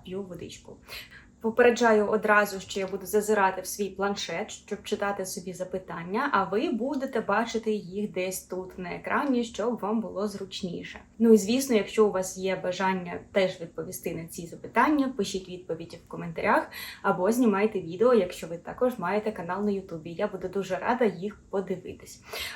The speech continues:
А хештег, по якому, е, можна буде знайти ці відео, я також залишу в описі. Тож, якщо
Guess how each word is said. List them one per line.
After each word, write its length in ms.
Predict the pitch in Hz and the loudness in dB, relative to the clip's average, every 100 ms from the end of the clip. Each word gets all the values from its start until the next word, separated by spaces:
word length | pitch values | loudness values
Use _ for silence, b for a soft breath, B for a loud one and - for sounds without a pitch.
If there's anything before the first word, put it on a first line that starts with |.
| - | 4
А 140 | 214 | 4
хештег, 560 | 214 190 - 254 311 - | 4 -4 0 4 4 4
по 80 | 285 | 0
якому, 680 | 269 269 269 254 254 240 B B B - | 0 2 2 4 2 -2 B B B -2
е, 180 | 214 208 | 0 2
можна 280 | 220 220 220 | 2 2 4
буде 220 | 208 214 | 6 4
знайти 300 | 202 190 180 | 4 -4 -6
ці 160 | - | -8
відео, 300 | 185 320 311 | -2 0 4
я 120 | 233 180 | 4 2
також 340 | 214 262 - | -2 -4 -4
залишу 400 | 185 185 220 185 | -4 -2 -4 -6
в 100 | 160 | -10
описі. 340 | - - - - - _ _ - | -12 -14 -18 -20 -20 _ _ 4
Тож, 340 | 220 277 - | 6 6 0
якщо 560 | 196 185 - 214 202 - | -8 -8 -4 -2 -2 -4